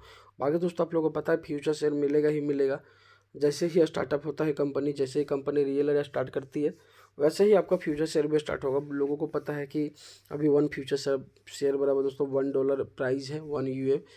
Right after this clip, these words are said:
जो लगभग बेरासी के तिरासी रुपया होता है आपका, अ, यूरो में दोस्तों। तो यूरो वाला में आपका उसमें भी हो सकता है कि आपको बहुत जल्दी यहाँ से इनकम जनरेट कर सकते हैं, ठीक है। तो उसका भी इंतज़ार कर, लोग कर रहे हैं, तो आपको भी इंतज़ार करना पड़ेगा कुछ दिन के लिए। और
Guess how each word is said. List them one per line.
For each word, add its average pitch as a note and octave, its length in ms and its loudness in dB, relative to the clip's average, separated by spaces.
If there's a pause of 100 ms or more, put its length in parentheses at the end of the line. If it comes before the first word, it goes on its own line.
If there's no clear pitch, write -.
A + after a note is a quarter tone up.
(380)
जो C#3 60 -2
लगभग B2+ 280 0
बेरासी B2+ 380 2
के C#3 80 -6
तिरासी B2+ 400 -2
रुपया C3 240 -2
होता B2+ 300 -4
है C#3 100 -6
आपका, B2+ 280 -2 (600)
अ, C3+ 360 -4
यूरो E3 320 4
में C#3 160 0
दोस्तों। A#2+ 300 -8
तो C#3 80 -2
यूरो D3 460 2
वाला F#3 240 6
में F#3+ 140 0
आपका F#3 260 2 (800)
उसमें D#3+ 300 2
भी E3+ 80 -2
हो D#3+ 100 -2
सकता D#3 300 -4
है D3 40 -2
कि D#3 120 -2
आपको C#3+ 260 -2
बहुत C3+ 220 -4
जल्दी C3+ 220 -2
यहाँ C#3 200 -2
से C3 140 -6
इनकम C3+ 240 -4
जनरेट C3 320 -4
कर B2+ 120 -4
सकते B2 340 -10
हैं, A#2+ 160 -20 (640)
ठीक D#3+ 120 -2
है। D3+ 60 0
तो C#3 120 -2
उसका C#3+ 240 4
भी F3 120 6
इंतज़ार E3 500 4
कर, E3+ 160 -2
लोग E3 240 0
कर E3 160 4
रहे D#3 240 0
हैं, F3 140 -10 (720)
तो - 60 -4
आपको A3+ 300 -4
भी G#3+ 120 6
इंतज़ार F3 380 4
करना C#3+ 280 -2
पड़ेगा C3 300 -2
कुछ E3+ 260 -4
दिन B2+ 180 -4
के A#2+ 120 -6
लिए। A#2 120 -6
और A2+ 180 -8